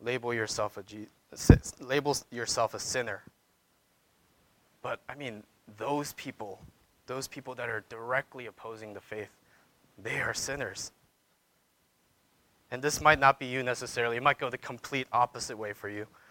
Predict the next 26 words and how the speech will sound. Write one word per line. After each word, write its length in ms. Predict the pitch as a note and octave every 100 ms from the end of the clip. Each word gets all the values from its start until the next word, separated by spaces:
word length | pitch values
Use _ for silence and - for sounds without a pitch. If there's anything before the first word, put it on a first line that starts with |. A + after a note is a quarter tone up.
| - -
where 120 | C3 C3
you 120 | C3
see 260 | - C#3
righteous 480 | A#2 C3 C3+ - C#3
Christians, 680 | - D3 - B2+ A2+ - - - _ _ _
how 180 | - C#3+
they 160 | C#3+
live 240 | C3 C#3 C3+
their 160 | C#3
lives, 320 | B2+ A2+ A2+ -
how 120 | C#3
they 140 | C#3
seem 400 | - D#3+ D#3+ D#3+
so 240 | - D3+ C3+
perfect 480 | - C3+ C3+ B2
on 80 | A2+
the 160 | G#2+ -
outside 580 | A#2 - - A#2 G#2+ B2
and 120 | A#2
feel 440 | - C#3+ C#3 C3 - - _ _
so 420 | - C3+ C3 - A2+
inept. 440 | G#2+ A2 - - - _ _ _ _ _ -
We 100 | C3
read 240 | D3 D3
something 360 | D3 C#3+ D#3 C#3
from 300 | C3 A#2